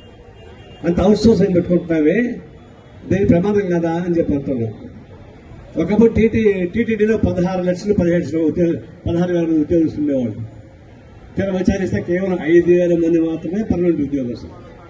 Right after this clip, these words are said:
మిగతా అంతా అవుట్ సోర్సింగ్. అంటే ఉద్యోగాలు ఎట్టిస్తున్నారు? ఇప్పుడు వచ్చి ఉద్యోగాలు శాశ్వత ఉద్యోగాలు కాదు, దినగంలో నూరేళ్ళు ఆశ ఉండే ఉద్యోగాలు, అవుట్ సోర్సింగ్, కాంట్రాక్ట్ సోర్స్ వస్తున్నారు.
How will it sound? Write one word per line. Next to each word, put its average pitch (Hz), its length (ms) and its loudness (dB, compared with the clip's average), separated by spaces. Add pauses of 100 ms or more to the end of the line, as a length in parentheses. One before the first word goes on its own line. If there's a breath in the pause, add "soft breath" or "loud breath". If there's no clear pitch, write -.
(200)
మిగతా 202 220 0
అంతా 240 280 2
అవుట్ 180 140 -4
సోర్సింగ్. 120 420 -6 (920)
అంటే 202 160 0
ఉద్యోగాలు 226 380 2
ఎట్టిస్తున్నారు? 220 420 0
ఇప్పుడు 208 160 0
వచ్చి 214 280 0
ఉద్యోగాలు 214 680 0 (640)
శాశ్వత 196 360 2
ఉద్యోగాలు 175 420 2
కాదు, 180 320 -4 (1160)
దినగంలో 202 360 2
నూరేళ్ళు 196 460 0
ఆశ 180 160 0
ఉండే 175 180 2
ఉద్యోగాలు, 180 440 0 (920)
అవుట్ 202 180 4
సోర్సింగ్, 202 460 4
కాంట్రాక్ట్ 190 460 -6
సోర్స్ 185 260 -2
వస్తున్నారు. 175 460 -6